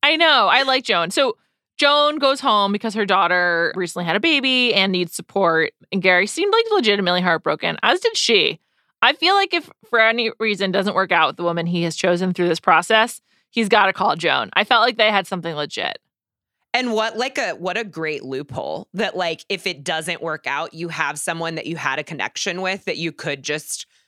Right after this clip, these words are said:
Speaker 2: call up and be like, "How you doing? You wanna restart this?" Where does, do we know? I don't know where she lives.
Speaker 1: I believe she's from Alexandria, Virginia.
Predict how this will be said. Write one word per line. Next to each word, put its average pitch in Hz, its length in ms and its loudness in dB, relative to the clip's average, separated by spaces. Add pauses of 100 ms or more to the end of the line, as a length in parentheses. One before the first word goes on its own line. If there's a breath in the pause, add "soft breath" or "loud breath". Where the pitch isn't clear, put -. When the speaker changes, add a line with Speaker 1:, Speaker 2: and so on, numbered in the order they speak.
(360)
Speaker 2:
call 165 480 -2
up 156 360 -4
and 160 240 -8
be 165 160 -6
like, 147 260 -6
"How - 180 -6
you 160 140 -4
doing? 156 360 -6
You 151 100 -6
wanna 151 180 -6
restart 151 500 -6
this?" 208 400 -6 (360)
Where 254 120 -4
does, 285 160 -4
do 220 140 -8
we 214 80 -4
know? 214 260 -4
I 180 100 -4
don't 185 140 -4
know 175 80 -6
where 160 100 -4
she 147 180 -8
lives. 135 460 -6 (260)
Speaker 1:
I 226 60 4
believe 262 240 2
she's 311 180 -2
from 294 80 -4
Alexandria, 175 680 2
Virginia. 71 500 -12